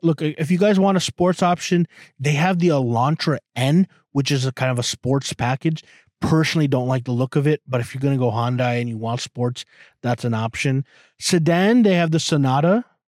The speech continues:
right? Uh, and then their S U V, which is t-, pretty popular, it's kind of a crossover size, uh, is the, um, the Santa Fe. There is a Tucson, which is a little bit smaller, but the Santa Fe is the one to go with. Trucks, they do not offer any option.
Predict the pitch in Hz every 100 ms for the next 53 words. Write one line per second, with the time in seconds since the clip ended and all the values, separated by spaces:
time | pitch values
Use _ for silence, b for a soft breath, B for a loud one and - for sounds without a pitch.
0 | _ - 127 151 240 b b b b _
1 | - 131 131 170 190 214 214 - 233 -
2 | 269 208 233 185 170 190 - 190 - -
3 | 208 240 - 202 208 175 147 - 190 185
4 | 165 - 160 165 - 175 151 135 123 117
5 | 120 - B B B - 123 123 - 196
6 | 226 196 151 131 139 135 202 220 _ _
7 | _ - 135 131 127 127 120 120 - _
8 | _ _ _ _ _ _ 139 135 - 175
9 | 165 156 160 143 107 110 160 170 180 -
10 | 170 - 165 156 135 131 135 135 131 -
11 | 127 131 123 127 B B - 139 180 165
12 | 160 151 147 143 131 117 117 117 117 104
13 | 110 98 - B B B - 202 214 -
14 | 156 143 147 131 123 117 - 113 113 110
15 | 107 - 107